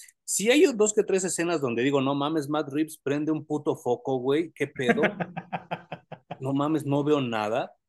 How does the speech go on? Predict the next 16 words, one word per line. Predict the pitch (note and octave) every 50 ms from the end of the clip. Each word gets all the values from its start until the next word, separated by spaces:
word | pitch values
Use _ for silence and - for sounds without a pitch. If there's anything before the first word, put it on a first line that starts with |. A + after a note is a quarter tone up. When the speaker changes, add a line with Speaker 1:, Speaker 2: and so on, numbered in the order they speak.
| _ _ _ _ - _ _
Speaker 1:
pero | - C#3 C3+ D3
hay | D#3+
otras | F3+ E3+ F#3 F3+ D#3
bastante | C#3 B2+ A#2 - - C3 C#3+ C#3 - F3 C3+
bien | C3 C3+ C#3 C#3
logradas, | B2+ A2 G#2+ G#2 G#2+ A#2 B2 B2+ G2+ F#2 - - -
¿eh? | G#2+ A#2 C#3+ D#3 D3
O | C#3
sea, | - D3+ D3+
ese | C#3+ F3+ -
contraste | - C#3 B2+ B2 C3+ C#3 C#3 - D3
que | - A#2+
tiene | G#2+ C3+ C3+ C#3+ C#3
con | - A#2+ A2 G#2+
los | G#2+ G#2
rojos | B2 C#3 C#3+ - - - A#2 C3 C#3 -